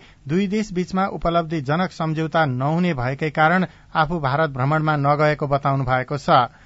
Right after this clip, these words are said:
काठमाडौँमा भएको एक कार्यक्रममा उहाँले हेलिकप्टर पनि नचढ्ने र दुई देशबीचको सम्झौता उप-,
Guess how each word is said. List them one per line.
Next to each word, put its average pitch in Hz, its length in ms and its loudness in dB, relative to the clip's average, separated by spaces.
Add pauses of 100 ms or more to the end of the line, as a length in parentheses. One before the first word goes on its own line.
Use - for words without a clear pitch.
(320)
काठमाडौँमा 147 560 0
भएको 143 400 -2
एक 139 200 -2
कार्यक्रममा 151 600 0
उहाँले 156 380 0
हेलिकप्टर 143 500 -2
पनि 160 260 -2
नचढ्ने 170 460 -2
र 214 120 -2
दुई 160 180 -4
देशबीचको 165 520 -6
सम्झौता 160 500 -2
उप-, 156 260 -8